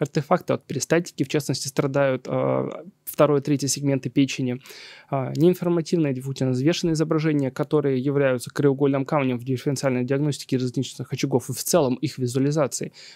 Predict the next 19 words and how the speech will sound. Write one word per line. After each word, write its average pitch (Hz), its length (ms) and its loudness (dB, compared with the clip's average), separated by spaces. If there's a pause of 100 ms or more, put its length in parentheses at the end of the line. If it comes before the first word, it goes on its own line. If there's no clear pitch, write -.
Поэтому 156 380 2
мы 160 220 -2
порой 170 280 4
не 139 100 2
можем 165 280 0
хорошо 135 320 -4
визуализировать 131 800 0 (260)
различные 139 540 -2
очаги. 127 400 -4 (320)
И 131 80 0
в - 60 -14
том 220 160 2
числе, 185 420 0 (220)
а, 139 560 0
нам 165 220 2
очень 160 240 0
важно 175 300 2
получить - 380 -4
качественные - 400 -2